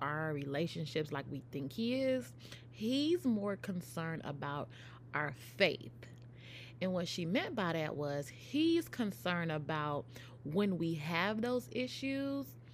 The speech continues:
he wants to tackle our faith in God, right? And she went more into it, and she was like, you know, when she, when, when the devil pretty much attacks our faith with those, you know, different problems that we have,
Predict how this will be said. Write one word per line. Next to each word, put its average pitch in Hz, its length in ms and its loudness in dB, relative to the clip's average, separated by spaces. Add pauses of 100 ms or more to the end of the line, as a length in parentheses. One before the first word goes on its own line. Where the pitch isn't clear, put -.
(260)
he 262 220 4
wants 208 420 0
to - 180 0
tackle 170 1000 0 (460)
our 156 160 0 (120)
faith 147 280 2
in 147 200 -4
God, 123 440 -2 (840)
right? 185 400 0 (400)
And 214 360 2
she - 220 -2
went 285 320 -2
more 233 240 2
into 269 520 0
it, - 120 2
and 170 140 0
she 214 160 0
was 180 220 -2
like, 175 280 0
you 220 80 2
know, 165 220 0
when 156 240 -2
she, 262 420 0 (240)
when, 170 220 0
when 175 240 0
the 175 80 2
devil 190 360 0
pretty 214 260 0
much 190 260 0
attacks 160 640 -4
our 135 180 0 (180)
faith 175 460 2 (840)
with 180 260 2
those, 170 400 4 (100)
you 190 100 2
know, 147 140 0
different 156 360 -2
problems 143 520 -2
that 147 200 -2
we 147 180 -6
have, 196 580 0